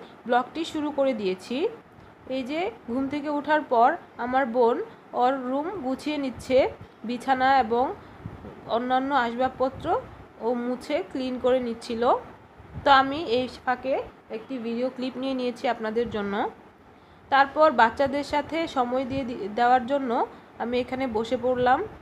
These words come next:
ওদের সাথে কিছুক্ষণ খেলাধুলা করি প্রতিদিন। স্বাভাবিক বাচ্চাদের সাথে যতটা সময় দেওয়া যায় ততটাই ভালো।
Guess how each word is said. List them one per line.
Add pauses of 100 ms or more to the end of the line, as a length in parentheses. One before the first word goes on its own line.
(600)
ওদের
সাথে
কিছুক্ষণ
খেলাধুলা
করি
প্রতিদিন। (680)
স্বাভাবিক
বাচ্চাদের
সাথে
যতটা
সময়
দেওয়া
যায়
ততটাই
ভালো।